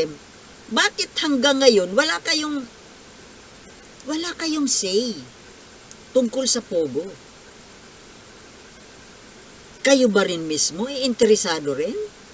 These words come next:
Dahil si Romual-, Romualdez nga, nagpakita na ng interes. Mga kababayan, sus ko naman, sana naman,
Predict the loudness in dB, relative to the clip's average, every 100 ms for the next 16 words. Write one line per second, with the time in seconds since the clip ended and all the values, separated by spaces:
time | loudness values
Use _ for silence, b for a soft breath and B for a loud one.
0 | -20 -20 -20 -20 -20 -20 -20 -20 -20 -20
1 | -20 -20 -20 -8 -4 0 2 4 8 10
2 | 8 4 -8 -4 -2 0 -2 -2 -2 -4
3 | -6 -14 -12 -10 -10 -8 -6 -4 -6 -8
4 | -10 -10 -8 -6 -6 -8 -6 -6 -6 -12
5 | -16 -20 -20 -20 -20 -20 -20 -20 -20 -20
6 | -20 -20 -20 -20 -20 -20 -20 -20 -20 -20
7 | -20 -20 -20 -20 -20 -20 -20 -20 -20 -20
8 | -20 -20 -20 -20 -20 -14 -4 -2 -2 -2
9 | -2 0 0 0 0 -2 -6 -8 -6 -8
10 | -8 -10 -10 -14 -12 -10 -8 -6 -8 -10
11 | -12 -12 -12